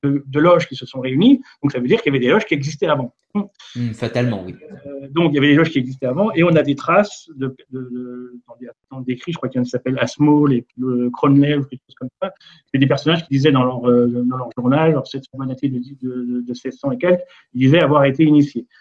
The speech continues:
Speaker 1: Alors, il faut savoir que la, la, le berceau de la franc-maçonnerie, c'est pas l'Angleterre, c'est l'Écosse. De toute façon, le, le, alors, euh, on peut considérer que les tailleurs de pierre sont quand même le, le berceau de la franc-maçonnerie. L'Angleterre n'est pas un pays de la pierre, hein. En Angleterre, c'est un pays de la brique.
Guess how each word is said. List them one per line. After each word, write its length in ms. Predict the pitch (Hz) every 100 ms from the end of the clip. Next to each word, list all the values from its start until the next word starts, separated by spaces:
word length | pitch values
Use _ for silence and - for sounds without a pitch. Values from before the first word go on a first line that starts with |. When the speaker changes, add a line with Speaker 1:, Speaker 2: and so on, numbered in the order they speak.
| _
Speaker 1:
Alors, 100 | 123
il 20 | 127
faut 80 |
savoir 240 | 180 185 180
que 80 | 147
la, 220 | 135 131
la, 140 | 127 120 120 - _
le 100 | 135
berceau 360 | 135 185 - 185
de 40 |
la 80 | 139
franc-maçonnerie, 460 | - 131 131 139 165
c'est 140 | 135
pas 120 | 131
l'Angleterre, 600 | 123 123 127 147 185 196 - _
c'est 80 | 151
l'Écosse. 460 | 143 143 127 - _ _ _
De 120 | 123 165
toute 80 |
façon, 400 | 190 180 202 175 160
le, 260 | 143 139
le, 380 | 135 139 135 127 139 _ _ _ 123 123
alors, 160 | 120 - _ 156
euh, 60 | 165 - -
on 60 | 139 -
peut 100 | -
considérer 360 | 170 143 160 180
que 60 | 156
les 100 | 139
tailleurs 260 | 156 151
de 80 | 143
pierre 240 | 143 190
sont 140 | 185 143
quand 100 | 143
même 220 | 143 135
le, 100 | 127
le 80 | 127
berceau 240 | 135 -
de 60 | 135
la 60 |
franc-maçonnerie. 560 | 123 120 - - 185 240 _ _ _ 135
L'Angleterre 440 | 143 156 170 185
n'est 100 | 143
pas 120 | 165
un 100 | 156
pays 160 | 165 160
de 80 | 143
la 100 | 175
pierre, 380 | 156 139 113
hein. 160 | 127 143 _ _ -
En 120 | 127
Angleterre, 340 | 127 131 190
c'est 100 | 185
un 60 | 127
pays 160 | 143 160
de 80 |
la 80 | 143
brique. 380 | 120 131 -